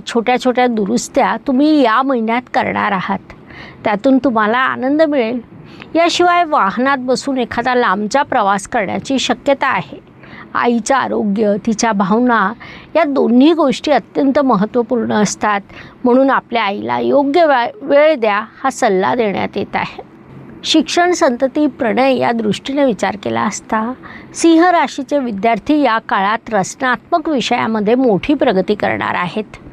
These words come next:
कारण या काळात तुमचे पंचमेश उच्चीचे झालेले आहे. शिक्षणात प्रगती होत असताना नवीन कोर्समुळे, नवीन क्लासेसमुळे खर्च देखील होणार आहे.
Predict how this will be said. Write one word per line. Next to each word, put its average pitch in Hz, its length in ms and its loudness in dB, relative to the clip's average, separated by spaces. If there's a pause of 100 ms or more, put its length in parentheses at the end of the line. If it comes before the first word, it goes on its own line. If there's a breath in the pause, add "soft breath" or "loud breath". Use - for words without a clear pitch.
(360 loud breath)
कारण 262 260 2
या 247 220 2 (120)
काळात 226 280 2 (100)
तुमचे 240 240 0
पंचमेश 214 760 0
उच्चीचे 302 540 0
झालेले 247 400 2
आहे. 240 360 -2 (480 loud breath)
शिक्षणात 349 640 2
प्रगती 233 400 0
होत 233 280 2
असताना 208 520 -2
नवीन 269 400 2
कोर्समुळे, 220 760 -2
नवीन 254 420 6
क्लासेसमुळे 233 800 0 (120)
खर्च 262 280 0
देखील 285 380 2
होणार 220 340 2
आहे. 190 260 -6